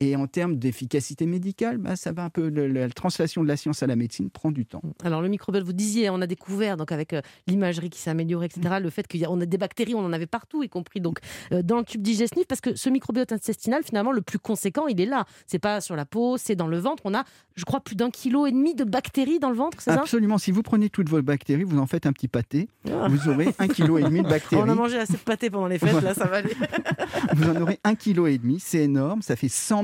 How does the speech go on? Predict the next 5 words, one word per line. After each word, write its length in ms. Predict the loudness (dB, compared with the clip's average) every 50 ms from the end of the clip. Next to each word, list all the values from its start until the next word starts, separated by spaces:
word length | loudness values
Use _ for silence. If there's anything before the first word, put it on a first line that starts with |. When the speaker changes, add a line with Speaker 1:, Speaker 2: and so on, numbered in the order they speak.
| 2 2
Speaker 1:
mille 220 | 2 2 2 2
milliards. 800 | 4 4 4 4 4 2 2 0 0 0 0 0 2 2 2 0 -2 -4 -10 -20 -20 -20 -20 -20 -6 _ 2
Euh, 580 | 4 4 4 4 2 2 2 0 0 -2 -2 -4 -2 _
et, 380 | 2 2 4 4 2 2 2 2
euh, 680 | 2 2 2 2 2 2 0 0 0 -2 -2 -4 -4